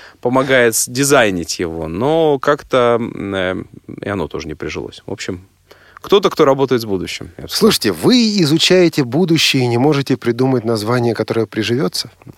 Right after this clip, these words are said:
Speaker 1: Э, я говорю о том, что мы не совсем его изучаем. Я вот как раз в прошлой передаче об этом начал говорить. Готов это немножко расшифровать для вас.
Speaker 2: Конечно.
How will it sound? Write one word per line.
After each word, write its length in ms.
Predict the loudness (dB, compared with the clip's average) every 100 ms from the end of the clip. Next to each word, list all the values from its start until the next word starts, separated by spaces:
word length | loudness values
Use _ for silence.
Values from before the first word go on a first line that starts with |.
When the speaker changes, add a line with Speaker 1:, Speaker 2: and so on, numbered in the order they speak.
| -16
Speaker 1:
Э, 320 | -12 -10 -10
я 260 | -6 -2 0
говорю 280 | 0 2 2
о 60 |
том, 160 | 0 -4
что 180 | -2 -2
мы 160 | -2
не 160 | -2 -2
совсем 420 | -4 -6 -2 -2
его 300 | -2 -2 -2
изучаем. 520 | -2 -4 0 0 0
Я 100 | -6
вот 120 | -10
как 200 | -10 -4
раз 200 | -2 -2 -6 -16 -16 -18 _
в 100 | -6
прошлой 400 | 2 2 2 0
передаче 800 | 2 2 2 2 0 0 2 2
об 260 | 0 0
этом 240 | 0 0 -2
начал 320 | -2 -2 -4
говорить. 580 | 0 0 2 0 -4 -12 _ -20 _ _
Готов 460 | -4 -2 4 2 4
это 180 | 2 2
немножко 400 | 0 0 0 -2
расшифровать 580 | -2 -4 -2 0 0 -2
для 120 | -4
вас. 160 | -2
Speaker 2:
Конечно. 300 | -2 -2 -4